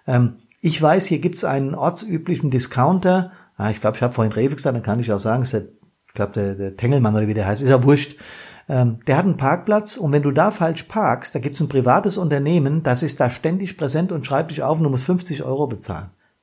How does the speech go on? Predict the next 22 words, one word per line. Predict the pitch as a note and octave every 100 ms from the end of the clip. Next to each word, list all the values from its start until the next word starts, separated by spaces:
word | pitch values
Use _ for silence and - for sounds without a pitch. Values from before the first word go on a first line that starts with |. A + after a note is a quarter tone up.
| _
Das | A#2 B2 C3+ - - G#2
wirkt. | G#2+ E3 C3 - - _ _ - - -
Ich | D#3+ B2+ -
parke | - A#2+ C#3+ F3+
dort | - B2+ -
garantiert | A2+ A2+ C3 B2+ D4+ G3
nicht | B2
mehr | A#2 G#2+
und |
wenn | A2+
ich | D#3 F3+
auch | C#3
nur | C#3
mal | C#3+ D#3+
zur | F#3 F3+
Post | A3+ A3 - -
muss. | B2+ - - - - -
Und | C#3+ C3
sowas | D#3+ G3 F#3+
muss, | E3+ E3+
glaube | - C3+ C#3 C#3+
ich, | E3+ F3+ -